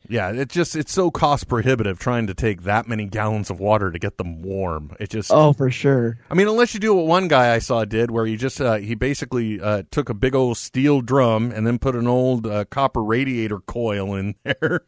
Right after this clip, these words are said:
Speaker 1: and then you would just throw some logs in and just burn that some
Speaker 2: Fire
Speaker 1: bitch.
Speaker 2: it up, yeah, that
Speaker 1: Let
Speaker 2: would
Speaker 1: the water
Speaker 2: work.
Speaker 1: go right through. Yeah,
Speaker 2: Yeah.
Speaker 1: but, but, you know, I, I don't want things to explode. Anyway, folks,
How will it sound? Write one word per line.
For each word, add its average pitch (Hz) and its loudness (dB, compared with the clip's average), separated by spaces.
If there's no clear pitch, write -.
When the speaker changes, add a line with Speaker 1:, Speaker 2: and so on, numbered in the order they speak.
Speaker 1:
and 175 0
then 170 4
you 165 0
would 143 -2
just 156 -4
throw 170 6
some 180 0
logs 180 4
in 165 2
and 139 0
just 127 -2
burn 147 0
that 143 -4
some 151 -2
Speaker 2:
Fire 143 6
Speaker 1:
bitch. 156 4
Speaker 2:
it 156 0
up, 170 4
yeah, 156 4
that - -4
Speaker 1:
Let 143 6
Speaker 2:
would 160 6
Speaker 1:
the 151 4
water 151 6
Speaker 2:
work. 143 -6
Speaker 1:
go 165 6
right 170 2
through. 180 6
Yeah, 147 0
Speaker 2:
Yeah. 147 4
Speaker 1:
but, 120 -16
but, 139 0
you 143 -2
know, 120 0
I, 117 -2
I 110 -2
don't 110 -4
want 104 -2
things 101 -4
to 101 -4
explode. 113 0
Anyway, 196 2
folks, 110 -2